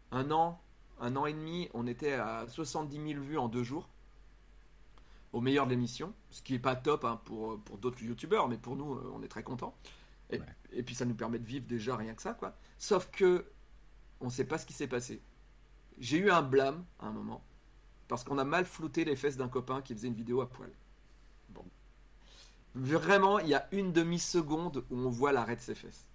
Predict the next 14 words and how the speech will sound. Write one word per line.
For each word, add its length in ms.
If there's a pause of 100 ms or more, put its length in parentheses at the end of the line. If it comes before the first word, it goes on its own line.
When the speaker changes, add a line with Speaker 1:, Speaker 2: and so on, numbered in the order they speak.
Speaker 1:
Vraiment, 600 (200)
une 180
demi-seconde. 540
Nous, 180
on 100
l'avait 180
pas 180
vu. 220
On 80
l'avait 200
même 200
pas 160
enlevé 360
exprès 480